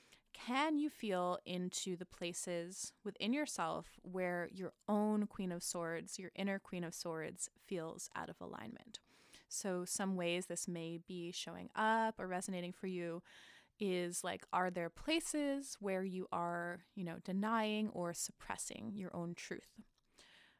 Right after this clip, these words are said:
Uh, are there places where you are giving your power away? Are there places where you are violating your own boundaries, are not, or potentially not making them known to others?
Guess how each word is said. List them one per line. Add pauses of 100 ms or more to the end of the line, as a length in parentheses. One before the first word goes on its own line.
Uh,
are
there
places
where
you
are
giving
your
power
away? (1160)
Are
there
places
where
you
are
violating
your (120)
own
boundaries, (800)
are
not, (240)
or
potentially
not
making
them
known
to
others?